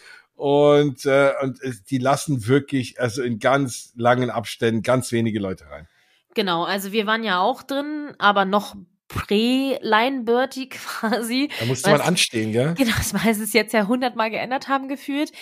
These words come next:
Speaker 2: Diese Lineberty-App ist übrigens auch die App, die man für, äh, Pin-Sales und so benutzt, wenn da neue Pins kommen, die exklusiven, bla bla. Ähm, tatsächlich ist es so, falls ihr diese App habt und das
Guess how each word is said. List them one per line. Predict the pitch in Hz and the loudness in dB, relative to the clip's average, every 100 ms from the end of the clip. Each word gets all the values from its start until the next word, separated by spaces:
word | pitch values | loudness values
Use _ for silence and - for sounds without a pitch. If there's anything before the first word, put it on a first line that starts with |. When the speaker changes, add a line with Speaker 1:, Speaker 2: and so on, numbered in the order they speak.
| - - | -20 -12
Speaker 2:
Diese | 190 190 | -6 0
Lineberty-App | 180 202 214 214 220 - 190 | 2 2 2 0 0 -2 -4
ist | 220 | -4
übrigens | 170 208 202 196 | -6 -4 -4 -4
auch | 170 | -6
die | - - | -6 -8
App, | 175 | -6
die | 214 | -8
man | 196 190 | -6 -6
für, | 185 - 196 180 | -8 -8 -2 0
äh, | 180 175 165 - 180 | 0 -2 -2 -4 -6
Pin-Sales | 175 254 254 262 240 190 175 165 156 156 151 165 _ 165 - 180 175 175 175 | -4 -4 -2 -4 -6 -6 -6 -6 -8 -12 -14 -18 _ -10 2 4 6 4 0
und | 170 175 | -6 -4
so | 185 185 | -2 -2
benutzt, | 175 190 233 - | -2 -2 -2 -2
wenn | 202 | -4
da | 185 | -2
neue | 180 180 | -2 -2
Pins | 180 226 226 | -4 -8 -8
kommen, | - 214 202 190 | -2 -2 -2 -6
die | 190 180 | -6 -6
exklusiven, | 170 - 180 190 190 | -8 -10 -8 -6 -6
bla | 175 165 | -2 2
bla. | 180 233 - - - _ | 4 2 0 -20 -20 _
Ähm, | - 185 190 190 180 _ _ - | -2 0 0 -4 -10 _ _ -4
tatsächlich | 202 202 214 233 | -2 -2 -4 -4
ist | 202 | -4
es | 233 202 - - | -6 -4 -6 -4
so, | 202 240 | -2 -2
falls | 233 202 202 - | 2 0 0 -2
ihr | 202 | -4
diese | 185 170 - | -4 -4 -6
App | 175 | -6
habt | - 254 - | -6 -8 -6
und | 180 | -8
das | 180 - | -8 -10